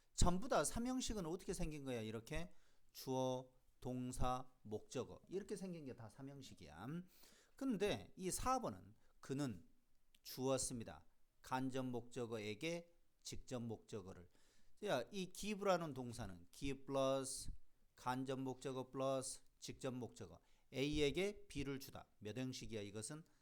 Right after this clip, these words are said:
사 형식이네. 그래서 사 번이 달라요.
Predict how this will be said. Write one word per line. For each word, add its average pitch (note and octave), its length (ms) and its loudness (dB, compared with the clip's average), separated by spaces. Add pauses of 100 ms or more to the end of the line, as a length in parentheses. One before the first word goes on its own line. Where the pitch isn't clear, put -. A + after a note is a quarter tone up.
(120)
사 A#2+ 360 -4
형식이네. A2 600 -6
그래서 A2+ 260 -14
사 A#2 220 -10
번이 A#2 260 -8 (460)
달라요. F2 680 -10